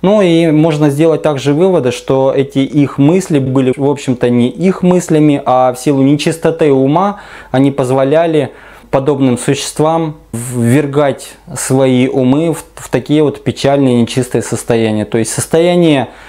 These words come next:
когда мы вроде бы хотим посетить храм, но не можем и упираемся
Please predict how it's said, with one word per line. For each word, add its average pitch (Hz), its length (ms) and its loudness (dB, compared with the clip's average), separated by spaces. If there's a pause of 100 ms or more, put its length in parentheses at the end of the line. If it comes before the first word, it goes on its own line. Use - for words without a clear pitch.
(300)
когда 135 360 0
мы 143 500 2 (160)
вроде 139 480 0
бы 127 140 0
хотим 143 520 0
посетить 123 640 -2
храм, 127 400 -2
но 135 140 2
не 127 180 4
можем 131 640 0
и 131 160 0
упираемся 120 1040 -2